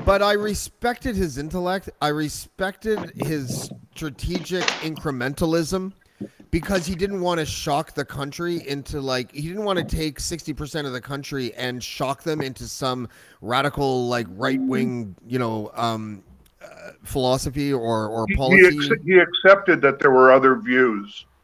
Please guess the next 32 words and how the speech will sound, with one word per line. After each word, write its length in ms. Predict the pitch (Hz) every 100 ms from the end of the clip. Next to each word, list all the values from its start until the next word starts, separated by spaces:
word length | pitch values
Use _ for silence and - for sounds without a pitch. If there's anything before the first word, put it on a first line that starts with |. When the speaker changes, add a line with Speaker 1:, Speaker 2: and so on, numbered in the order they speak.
| - - -
Speaker 1:
Yeah. 320 | 135 127 131
Speaker 2:
And 240 | 131 120 123 - -
I, 60 | 147
I, 460 | 147 135 135 127 139
I 40 |
can 220 | - 143
say 200 | 135 151
in 120 | 135 127
certain 440 | - 156 151 156
things, 480 | 143 135 131 123 - _ - - - -
for 140 | 127
example, 440 | 110 131 131 131 131
the 140 | 123
issue 260 | 123 - 123
of 120 | 110
same-sex 640 | - 131 135 - 120 -
marriage, 600 | 113 127 120 101 - - - _ _ _ -
which 260 | 110 110
had, 520 | - 131 120 120 107 120
uh, 320 | 117 113 107 - - -
been 220 | 131 120
dealt 360 | 127 131 143 131
with 340 | 117 117 - - _ - _ -
by 140 | 120
the 100 | 117
previous 580 | 113 - 139 139 135 117 -
government 520 | 120 113 113 113 -
with, 160 | 113 104 -
with 180 | 107 -
Paul 200 | 131 117
Martin. 500 | 117 143 143 110 95 _ _ _ - - -
And 520 | 120 123 123 123 120